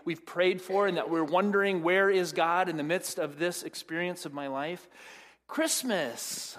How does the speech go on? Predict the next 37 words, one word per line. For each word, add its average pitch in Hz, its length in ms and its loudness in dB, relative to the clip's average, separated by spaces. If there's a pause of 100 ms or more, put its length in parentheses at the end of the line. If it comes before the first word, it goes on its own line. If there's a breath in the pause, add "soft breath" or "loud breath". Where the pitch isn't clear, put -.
(140)
<laughs> 127 140 -8 (840)
can 180 120 -6
be 185 140 0
a 175 60 0
joyful 180 480 -2
season, 110 580 -8
but 147 120 -8
it 151 120 -16
can 151 300 -12 (120)
also 147 640 -4 (300)
be 143 140 -4
emotionally 147 500 -4
challenging 123 640 -12
for 113 260 -10
us 113 220 -12
because 135 420 -8 (340 loud breath)
it 156 120 -4
highlights 165 1000 -4 (200)
some 160 220 -6
of 151 80 -6
those 135 240 -4
missing 139 540 -6
places 120 500 -8
in 117 80 -8
our 110 100 -6
lives. 120 360 -2
It 147 100 -10
can 156 220 -8 (220 loud breath)
poke 208 360 0
at 151 140 -8
the 143 80 -6
pain 175 500 -6
of 120 160 -10
some 156 180 -8
of 139 140 -6
our 131 140 0
disappointment 131 1000 -8